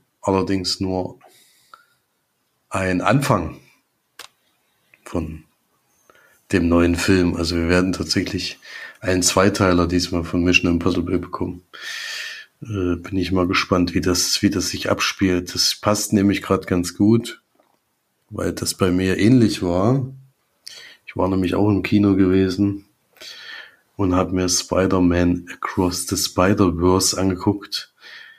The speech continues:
Der computeranimierte Spider-Man-Film, wo es jetzt schon einen Teil gab und das ist jetzt die Fortsetzung. Und wir sehen hier auch nur den ersten Teil von einer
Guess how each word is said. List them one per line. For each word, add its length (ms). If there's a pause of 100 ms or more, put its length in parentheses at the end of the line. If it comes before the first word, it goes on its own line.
(280)
Der 120
computeranimierte 1400 (800)
Spider-Man-Film, 1400
wo 160
es 120
jetzt 140
schon 160
einen 260
Teil 280
gab 340
und 140
das 120
ist 80
jetzt 200
die 60
Fortsetzung. 1040 (920)
Und 600
wir 120
sehen 280
hier 180
auch 240
nur 460 (180)
den 140
ersten 680
Teil 400
von 360
einer 500